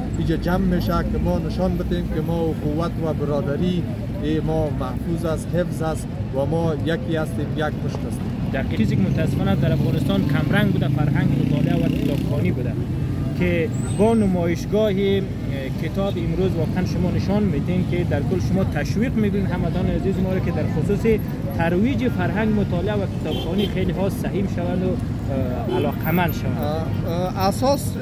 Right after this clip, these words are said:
Speaker 1: اساس کتاب، اساس مطالعه، اساس یعنی نشان دادن، اه،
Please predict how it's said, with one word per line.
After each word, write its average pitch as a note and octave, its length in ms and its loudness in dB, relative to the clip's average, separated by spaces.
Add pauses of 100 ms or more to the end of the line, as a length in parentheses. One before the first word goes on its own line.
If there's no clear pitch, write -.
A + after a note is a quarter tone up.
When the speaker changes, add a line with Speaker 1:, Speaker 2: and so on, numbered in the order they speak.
(240)
Speaker 1:
اساس G#3+ 440 0 (200)
کتاب، G3 380 0
اساس G3 380 0
مطالعه، F3 640 0
اساس G3 480 0 (720)
یعنی E3 420 0
نشان D#3+ 400 -2
دادن، F3 340 2
اه، G3 640 0